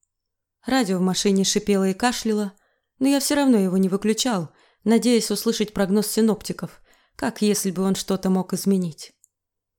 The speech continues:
Плетясь с черепашьей скоростью по горному, залитому дождем серпантину, я на полном серьезе прикидывал в уме,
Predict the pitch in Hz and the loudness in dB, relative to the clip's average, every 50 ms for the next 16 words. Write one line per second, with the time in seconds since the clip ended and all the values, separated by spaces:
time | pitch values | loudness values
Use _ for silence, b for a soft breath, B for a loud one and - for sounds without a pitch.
0 | _ _ _ _ _ - 208 110 208 - 247 240 220 - - - 214 196 202 - | _ _ _ _ _ -4 -2 -2 0 2 2 2 2 0 0 0 0 0 0 0
1 | - 220 202 - 208 196 - - - 226 220 208 - - - 180 - 196 196 175 | -2 -2 -2 0 -2 -2 -2 0 0 2 2 2 0 -4 -6 -6 -2 -2 0 2
2 | 208 233 220 202 190 180 175 170 165 - _ _ _ _ _ _ _ _ _ - | 2 2 2 2 0 0 -2 -6 -8 -10 _ _ _ _ _ _ _ _ _ -6
3 | 196 180 220 240 233 214 208 196 190 190 180 190 196 180 165 226 233 208 - - | -2 2 2 2 2 2 0 0 0 0 0 0 -2 0 2 2 2 2 0 -4
4 | - - - - 190 190 190 - 233 240 220 185 156 - _ _ _ _ _ _ | -6 -6 -2 -2 -2 -2 0 0 0 0 0 0 -2 -8 _ _ _ _ _ _
5 | _ _ _ _ _ _ - 208 220 233 233 254 254 - 294 302 302 285 262 - | _ _ _ _ _ _ -2 2 2 4 4 4 2 2 0 0 0 0 0 0
6 | 285 254 220 214 247 247 226 233 - 214 214 214 - 226 190 170 190 196 190 165 | 0 2 4 4 2 2 0 -2 -2 -2 -2 0 -2 -4 -2 -2 -2 -2 0 0
7 | 196 196 208 226 247 247 | 0 2 2 2 2 0